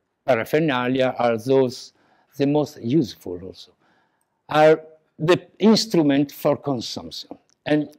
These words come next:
I used to present usually this case because it's one of the best, is one, one of the more complete cases of paraphernalia. We are in Atacama,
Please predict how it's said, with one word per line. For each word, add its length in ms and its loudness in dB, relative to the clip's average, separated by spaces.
I 100 6
used 340 4
to 80 4
present 520 0
usually 360 6
this 460 4
case 460 2
because 440 0
it's 180 -2
one 200 2
of 120 0
the 100 4
best, 460 -4
is 220 -2
one, 280 -2
one 240 4
of 200 0
the 120 2
more 600 2
complete 840 -2
cases 600 -6
of 320 2
paraphernalia. 800 -2
We 140 2
are 160 6
in 220 4
Atacama, 600 -2